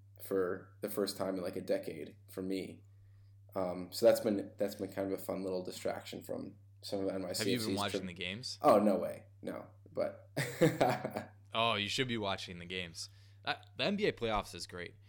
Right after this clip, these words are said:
Speaker 2: It, it also, they also do something that M L S fails so terribly at, which is that they, they do the scheduling brilliantly. Like, the first ra-, the fir-, the playoffs start, and the first weekend, you get four games on Saturday and four games on Sunday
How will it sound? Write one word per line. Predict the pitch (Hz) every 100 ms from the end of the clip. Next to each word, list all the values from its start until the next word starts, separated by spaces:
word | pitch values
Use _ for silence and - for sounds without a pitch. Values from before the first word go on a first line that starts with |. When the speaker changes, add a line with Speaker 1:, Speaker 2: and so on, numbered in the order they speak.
| - -
Speaker 2:
It, | 131 -
it | 139
also, | 135 170 - 123 104 104
they | 113
also | 127 131 123
do | 104
something | 104 113 110 117
that | 98
M | 92 92
L | 85
S | 98 -
fails | - 92 95
so | - 98
terribly | 90 90 90 98 117
at, | 131
which | 107 98
is | 98
that | 101 98
they, | 95 92 -
they | 98 95
do | 95 107
the | 92
scheduling | - - 101 98 85 85 -
brilliantly. | 98 90 85 - - - - - -
Like, | 104 -
the |
first | 101 127 143 - -
ra-, | 98 104 101 101
the |
fir-, | - 92 -
the | 101
playoffs | - 117 135 - - -
start, | 95 87 - - - - -
and | 110 95
the |
first | 87 123 131 -
weekend, | 101 98 110 120 131 - - - -
you | 107
get | 110 101
four | - - 113 135
games | 123 120 120 117
on | 113 98
Saturday | - 90 90 101 117 131 -
and | 95
four | - - 104
games | 87 92 90
on | 87 82
Sunday | 87 78 101